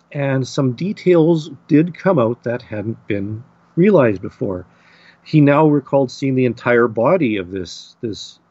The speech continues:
entity, not just the face. Um, and, uh, it was sort of like a, like a uniform of some sort,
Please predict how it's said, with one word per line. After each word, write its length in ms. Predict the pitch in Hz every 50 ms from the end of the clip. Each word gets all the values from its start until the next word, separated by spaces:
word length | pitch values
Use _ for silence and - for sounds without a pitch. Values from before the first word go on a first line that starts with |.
| _ _ -
entity, 380 | 143 123 113 104 98 104 110
not 180 | 104 104 107 110
just 220 | - 127 113 -
the 80 | - 147
face. 560 | - - - 95 90 110 131 - - - - _ _ _ _ _ _ _ _ _ _ _ _ _ _ _ _ _ - -
Um, 440 | 131 120 117 120 120 123 139 - _ _ _ _ -
and, 640 | - 135 131 127 127 127 127 127 127 127 127 127 - _ -
uh, 140 | - 123 117
it 100 | 127 131
was 140 | 120 113 117
sort 240 | - - 147 147 151
of 80 | 143
like 220 | 123 127 127 123 131
a, 360 | 123 120 117 117 117 117 113
like 180 | 113 117 107 -
a 60 | 127
uniform 600 | 117 113 127 131 127 123 139 127 - 117 110 104 101
of 160 | 101 92 90
some 240 | - - 110 104 95
sort, 460 | - - 104 101 123 131 127 _